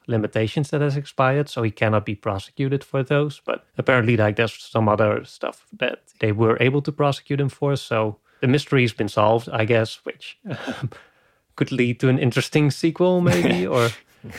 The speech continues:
Speaker 1: but th-, the other
Speaker 2: Right.
Speaker 1: fun fact is that apparently the actual perpetrator, he had seen the movie. It's, it's an interesting thing to talk about or to
Speaker 2: Weird.
Speaker 1: think about, the way that
Speaker 2: Yeah.
Speaker 1: Bong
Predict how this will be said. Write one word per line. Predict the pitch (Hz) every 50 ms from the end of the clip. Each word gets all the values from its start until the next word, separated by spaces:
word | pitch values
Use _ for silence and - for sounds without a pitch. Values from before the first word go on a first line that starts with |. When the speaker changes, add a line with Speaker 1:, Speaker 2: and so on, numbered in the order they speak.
| - - 113 117 107 -
Speaker 1:
but | - 135 131 - 147 139
th-, | 165 190 - - - - 226 202
the | 135 131 135 139 139
other | - - 151 -
Speaker 2:
Right. | - 92
Speaker 1:
fun | - 107 107
fact | - - 107 104 - 117
is | 104 101
that | 110 101
apparently | 101 - 117 113 117 127 120 113 110
the | 101 107 110 -
actual | - 101 101 - - - - 135 135 139 143 143 147 143 - _ _ -
perpetrator, | 139 135 135 - 143 - - 135 131 135 131 135 135 135
he | 120 98 - - 127 120 113 110 113 110 104
had | 92 101 104 - -
seen | - - - 113 104 107 113 123 135
the | 139
movie. | 139 143 151 156 151 147 175 180 185 170 _ _ _ _ _ -
It's, | 247 240 233 - -
it's | 254 254 165 139 -
an | 156 160
interesting | 170 165 - 147 - - 139 113
thing | - - - 131 127 -
to | -
talk | - - 104 107 -
about | - 95 104 101 101 95 -
or | - 113 104
to | 98 95 92
Speaker 2:
Weird. | 92 92
Speaker 1:
think | 135 139 135
about, | 131 - - 101 - 110 98 - _ -
the | 120 104
way | 98 104 107 107 107 104
that | 101 - - 107
Speaker 2:
Yeah. | - 113
Speaker 1:
Bong | 110 113 113 110